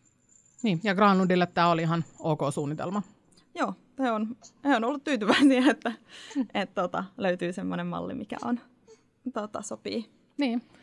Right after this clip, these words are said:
Speaker 1: kyllähän se työnantajallekin niin on ehdottomasti rikkaus, että pystytään, pystytään niinku sunkin kaltaisia osaajia, <laughs> ei oo ihan liikaa kuitenkaan, niin et saadaan hyödynnettyä sitä osaamista, osaamista myös, myös tota, no, äitiysloma-aikana, niin sehän on ihan loistava juttu.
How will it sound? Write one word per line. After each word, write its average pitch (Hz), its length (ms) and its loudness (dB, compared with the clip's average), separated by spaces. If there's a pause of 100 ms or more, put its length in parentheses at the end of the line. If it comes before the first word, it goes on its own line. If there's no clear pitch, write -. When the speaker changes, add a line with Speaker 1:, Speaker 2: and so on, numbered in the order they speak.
Speaker 1:
kyllähän 202 200 2
se 226 80 0
työnantajallekin 180 720 0
niin 160 120 -2
on 156 200 -6
ehdottomasti 160 540 -6
rikkaus, 156 420 -6
että 214 180 -10
pystytään, 208 480 -6 (420)
pystytään 208 420 4
niinku 202 180 2
sunkin 208 300 2
kaltaisia 190 520 4
osaajia, 180 600 2 (480)
<laughs> - 420 -2
ei 220 260 8
oo 214 160 6
ihan 214 320 6
liikaa 196 440 4
kuitenkaan, 175 720 4
niin 175 120 -2 (220)
et 175 120 2
saadaan 175 340 4
hyödynnettyä 165 640 2
sitä 160 160 -2
osaamista, 170 640 -4
osaamista 175 500 -4
myös, 160 300 -2 (160)
myös 190 200 -4
tota, 175 180 -6
no, 170 100 -2
äitiysloma-aikana, 160 840 -6
niin 208 160 -8
sehän 160 240 -4
on 160 60 -4
ihan 160 200 -4
loistava 160 400 -8
juttu. 170 400 -8